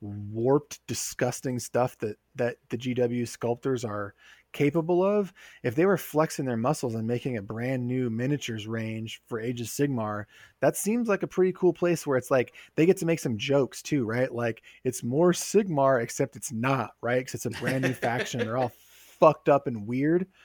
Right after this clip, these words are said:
Speaker 1: Um, so I think there's a, there's a lot for both of those. I think if,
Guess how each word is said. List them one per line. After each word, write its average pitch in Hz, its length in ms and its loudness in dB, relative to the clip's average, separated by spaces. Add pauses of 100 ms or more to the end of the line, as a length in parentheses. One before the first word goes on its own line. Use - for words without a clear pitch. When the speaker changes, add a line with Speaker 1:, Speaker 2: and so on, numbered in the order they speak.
(340)
Speaker 1:
Um, 113 520 -2 (180)
so 127 420 2 (300)
I 143 60 4
think 175 180 6
there's 160 160 8
a, 156 160 6
there's 147 140 6
a 139 80 4
lot 131 380 6 (120)
for 143 140 2
both 127 260 6
of 113 80 -2
those. 110 240 -4
I 131 80 2
think 156 160 2
if, 131 160 -4